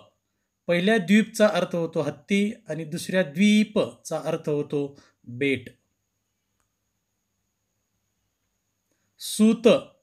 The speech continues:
सूत. पहिल्या सूतचा अर्थ होतो मुलगा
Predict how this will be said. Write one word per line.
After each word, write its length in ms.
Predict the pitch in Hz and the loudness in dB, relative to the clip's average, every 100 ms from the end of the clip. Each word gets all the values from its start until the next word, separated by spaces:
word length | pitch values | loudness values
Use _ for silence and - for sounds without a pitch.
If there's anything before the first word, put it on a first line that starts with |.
| _ _ _ | _ _ _
सूत. 460 | - - 208 208 202 143 - _ _ - | -20 -4 -2 0 0 -2 -4 _ _ -4
पहिल्या 300 | 180 214 220 | 0 0 0
सूतचा 460 | - 220 214 202 | -2 -6 -2 0
अर्थ 300 | 175 175 170 | 0 0 -2
होतो 340 | 175 160 170 165 - _ 147 | -4 -2 -4 -6 -8 _ -12
मुलगा 500 | 147 185 180 208 | -2 0 4 4